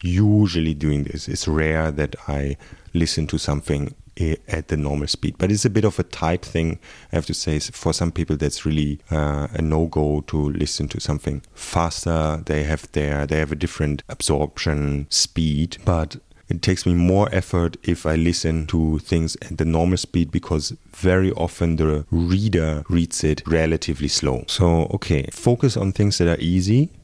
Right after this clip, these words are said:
keep your focus, and find things that are at the right amount of difficulty where the focus comes by itself, you could say. One thing was staying on track.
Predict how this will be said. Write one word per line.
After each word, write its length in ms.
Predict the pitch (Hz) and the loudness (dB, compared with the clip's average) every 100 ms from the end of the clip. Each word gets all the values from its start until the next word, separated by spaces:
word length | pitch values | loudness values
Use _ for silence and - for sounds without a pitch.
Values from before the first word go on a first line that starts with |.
| - - | -20 -18
keep 200 | - 113 | -2 0
your 80 | 98 | 0
focus, 720 | 85 - 85 - 117 - - - - - _ _ | 0 0 0 2 0 -2 -12 -20 -20 -20 _ _
and 500 | 92 92 90 87 82 - _ _ - _ - - - | 2 4 4 2 -2 -12 _ _ -20 _ -20 -20 -20
find 360 | - - 95 104 | -4 2 2 4
things 300 | 98 92 92 | 2 2 2
that 140 | 87 | 0
are 220 | 80 80 80 | 0 0 0
at 100 | - | 0
the 100 | 80 | 2
right 300 | 78 80 76 | 2 2 0
amount 280 | 78 78 | 0 0
of 120 | 78 - | -2 -2
difficulty 720 | 85 82 - - 78 76 - _ - - | -2 -2 -4 0 2 0 -2 _ -20 -8
where 200 | - 69 | -4 -2
the 80 | 73 | 0
focus 380 | - 76 - | -2 -2 -4
comes 260 | - 73 71 | -4 -4 -2
by 140 | - | -2
itself, 580 | 76 - 76 69 67 - - - - _ | -4 -2 -2 -2 -4 -12 -20 -20 -20 _
you 100 | 78 | -8
could 180 | - - | -6 -10
say. 220 | - 71 71 | -4 -4 0
One 240 | 92 120 | 2 2
thing 480 | 123 113 110 104 92 | 2 2 4 2 2
was 260 | 90 87 85 | 4 4 2
staying 280 | - 85 | 0 2
on 80 | 76 | 2
track. 380 | - 78 65 - | 0 -4 -4 -10